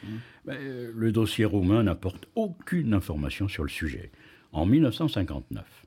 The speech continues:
Speaker 2: Ernu est battu aux élections législatives. Sa contribution aurait alors constitué en renseignements sur la guerre d'Algérie et les activités anti-O S. Toutefois, André aurait alors coupé les ponts.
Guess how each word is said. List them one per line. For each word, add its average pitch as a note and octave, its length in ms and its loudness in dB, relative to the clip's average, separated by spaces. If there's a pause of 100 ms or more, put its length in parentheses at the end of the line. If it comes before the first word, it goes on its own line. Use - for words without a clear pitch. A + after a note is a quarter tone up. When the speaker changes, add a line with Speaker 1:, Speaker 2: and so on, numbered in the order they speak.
Speaker 2:
Ernu G2 420 4
est A2 60 0
battu E2+ 400 -2
aux A#1 80 -6
élections C#2+ 420 -6
législatives. D2 720 -10 (480)
Sa - 160 -8
contribution D#2 840 -2
aurait C#2 200 -2
alors C#2+ 300 -4
constitué D2 720 -6
en - 160 -4
renseignements B1 760 -6
sur - 280 -14
la A1+ 160 -12 (320)
guerre - 180 -4
d'Algérie C#2+ 640 -6
et C#2+ 40 -6
les B1 220 -6
activités B1+ 600 -6
anti-O C#2 520 -4
S. - 320 -12 (240)
Toutefois, D#3 400 -2 (540)
André B2 480 2 (480)
aurait G2 220 2
alors A#2+ 220 0
coupé B2 300 0
les G2 120 2
ponts. A1 200 -12